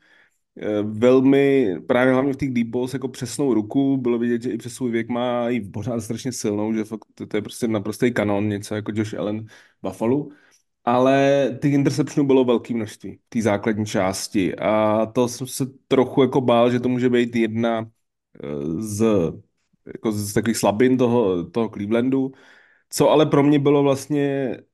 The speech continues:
jako ještě větší překvapení, než možná pro tebe t-, ty, ty interceptiony Joea Flacka, byla hra defenzívy Clevelandu.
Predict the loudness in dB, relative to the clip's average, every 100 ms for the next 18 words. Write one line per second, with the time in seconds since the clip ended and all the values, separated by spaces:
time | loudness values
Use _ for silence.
0 | _ -4 0 0 2 4 6 4 0 -4
1 | -4 -6 -10 _ _ -2 0 2 4 4
2 | 2 2 2 2 0 -2 -2 -2 -2 -2
3 | 0 -2 -2 -4 -2 -4 -8 -8 -8 -8
4 | -4 -4 0 2 2 0 -2 -2 2 0
5 | 0 -8 _ _ -4 -2 -2 -6 -6 -6
6 | -6 -6 -6 -6 -8